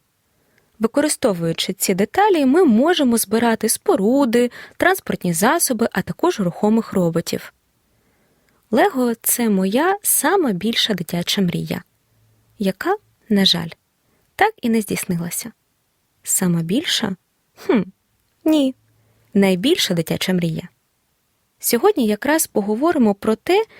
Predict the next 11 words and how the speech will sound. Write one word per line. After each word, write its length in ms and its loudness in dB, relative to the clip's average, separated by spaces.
як 320 2
же 220 -2
правильно 600 2
утворювати 680 0
ступені 520 0
порівняння 640 2
прикметників 720 -2
та 160 0
прислівників. 840 -6
Збиратимемо 720 2
їх, 380 -6